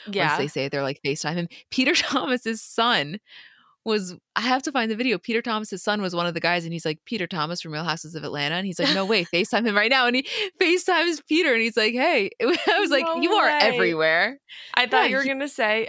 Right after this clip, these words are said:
Speaker 2: I thought you were gonna say all of the women in Potomac's answer would be Peter Thomas, 'cause all they're doing is talking to him. Like,
Speaker 1: <laughs>
Speaker 2: Wendy and Mia, like, everyone's just always calling Peter Thomas.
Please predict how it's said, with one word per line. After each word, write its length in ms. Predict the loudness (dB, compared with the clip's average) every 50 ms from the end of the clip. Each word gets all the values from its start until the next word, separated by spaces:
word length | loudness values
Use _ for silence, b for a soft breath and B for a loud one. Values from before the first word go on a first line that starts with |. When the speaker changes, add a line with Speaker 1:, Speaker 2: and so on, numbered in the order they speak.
| -4 -2 0
Speaker 2:
I 100 | 0 0
thought 200 | 0 -2 -2 -2
you 80 | -2
were 120 | -2 -4 -4
gonna 220 | -4 -4 -4 -4
say 240 | -2 -2 -2 0 0
all 420 | 0 0 0 0 0 -2 -2 -4 -6
of 200 | -6 -8 -6 -6
the 80 | -8
women 340 | -6 -6 -6 -6 -6 -6 -8
in 140 | -8 -10 -10
Potomac's 720 | -12 -14 -10 -10 -8 -8 -6 -6 -6 -8 -8 -10 -14 -16 -16 _ _ _ _ _ _ _ -6
answer 420 | -4 -2 -2 -2 -4 -4 -4 -4 -2
would 220 | -2 -4 -6 -6
be 100 | -8 -10
Peter 320 | -8 -6 -6 -4 -4 -4 -4
Thomas, 380 | -2 -2 -2 -2 -2 -6 -8
'cause 160 | -8 -8 -6
all 160 | -2 -2 -2 -2
they're 120 | -4 -6
doing 280 | -6 -6 -6 -6 -6 -8
is 100 | -10 -6
talking 380 | -6 -6 -6 -6 -8 -12 -14 -12
to 80 | -10
him. 300 | -10 -8 -8 -8 -10 -12 _ -8
Like, 220 | -6 -6 -6 -2 -2
Speaker 1:
<laughs> 160 | 0 0 2
Speaker 2:
Wendy 600 | 2 2 2 2 0 -2 -2 0 0 -2 -2 -4 B B B B B
and 180 | B -4 -4 -2
Mia, 460 | 0 0 2 2 4 2 2 2 2
like, 180 | 0 0 0 2
everyone's 380 | 0 0 2 2 0 0 0
just 100 | 0 -2
always 260 | -2 -2 -2 -2 -4 -6
calling 440 | -6 -2 0 0 0 0 -2 -2
Peter 260 | -4 -6 -6 -6 -8 -8
Thomas. 640 | -6 -4 -4 -4 -4 -8 -10 -10 -12 -12 -14 -18